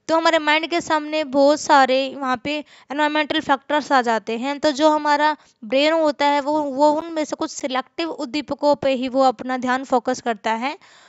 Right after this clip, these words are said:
और, और अदर को वो रोक देता है। मतलब यहाँ पे उसने कुछ सिलेक्ट किया ना,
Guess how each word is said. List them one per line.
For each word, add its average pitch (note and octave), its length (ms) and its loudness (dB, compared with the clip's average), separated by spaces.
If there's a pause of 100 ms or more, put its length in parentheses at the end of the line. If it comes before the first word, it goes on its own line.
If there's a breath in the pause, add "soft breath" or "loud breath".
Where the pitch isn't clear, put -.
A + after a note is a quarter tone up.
(260 soft breath)
और, E4 160 2 (340)
और E4 140 2 (200)
अदर D#4 320 2
को F4 180 4
वो E4 120 4
रोक D4 260 4
देता A3 360 -2
है। G3+ 240 -8 (100)
मतलब C#4 300 -2
यहाँ C4+ 220 0
पे C#4 120 -2
उसने E4 260 -2
कुछ E4 160 -4
सिलेक्ट D4+ 460 0
किया B3+ 260 -2
ना, C4 220 -8